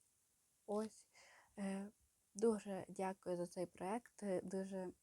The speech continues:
мені сподобалося, е, тому що всі дівчатка, е, дуже позитивні, підтримують один одного, надихають, помагають. Тому дуже-дуже дякую організатору Оксаночки.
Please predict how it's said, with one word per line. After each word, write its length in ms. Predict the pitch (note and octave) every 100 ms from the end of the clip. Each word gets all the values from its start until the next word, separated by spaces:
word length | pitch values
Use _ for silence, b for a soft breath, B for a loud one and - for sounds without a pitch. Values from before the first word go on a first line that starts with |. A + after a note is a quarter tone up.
| _ b b b
мені 260 | F#3 F#3+ F3+
сподобалося, 960 | - D#3+ A#3 C4 A#3+ A3+ G3+ G3+ G3 -
е, 260 | G3 G3 G3 -
тому 220 | F#3 F#3
що 140 | F#3+
всі 180 | F#3+ G3
дівчатка, 720 | F#3+ F3+ - F3+ - - - - B B B B -
е, 360 | F#3 F#3+ G3 - - -
дуже 280 | G3 F#3+ F#3+ G#3+ _ - B B B
позитивні, 640 | - F#3 F3+ - B3+ B3 A3
підтримують 640 | - F3 G#3+ A#3 A#3 G#3+
один 320 | G#3 G#3 G3+ -
одного, 560 | G#3+ G#3+ G3+ F#3+ G3 F#3+
надихають, 840 | F3 E3+ F#3 - G#3 G3+ G3 -
помагають. 720 | - F3+ F#3 G3+ A3 F#3+ - - B B B B
Тому 300 | G3+ G#3 -
дуже-дуже 600 | G3+ G#3 G3 G3 F#3+ F#3
дякую 440 | G#3 A#3 - G#3+ -
організатору 840 | F#3 F#3+ F#3+ G3 G3 - F3+ - -
Оксаночки. 720 | - - A3 A#3+ - -